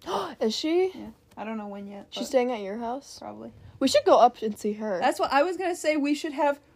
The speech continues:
Speaker 2: her come here, and then all three of us go there. And then me and you come back.
Speaker 1: Yeah,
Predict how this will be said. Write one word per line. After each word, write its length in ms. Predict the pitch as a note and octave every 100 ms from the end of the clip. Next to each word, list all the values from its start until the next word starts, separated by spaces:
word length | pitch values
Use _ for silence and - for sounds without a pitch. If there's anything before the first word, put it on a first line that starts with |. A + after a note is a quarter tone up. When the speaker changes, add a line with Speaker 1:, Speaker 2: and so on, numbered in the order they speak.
| _
Speaker 2:
her 260 | - C4+ D4+
come 220 | - C#4+
here, 340 | B3+ B3+ C4
and 200 | D4+ B3+ B3+
then 140 | B3+
all 240 | A#3 A#3+
three 280 | A#3+ B3+ B3+
of 100 | B3+
us 160 | A3+ A3+
go 240 | A#3 G#3+
there. 380 | G3+ G#3+ C3+ - _ _ _ _ _ _ _ _ _ -
And 140 | A#3+
then 140 | A#3+ A#3
me 120 | A#3+
and 140 | A#3
you 160 | A3+ A3+
come 240 | - A3
back. 400 | G3+ G#3 - - - _ _ _ _ _ _ -
Speaker 1:
Yeah, 520 | A#3 A#3 G#3+ G3+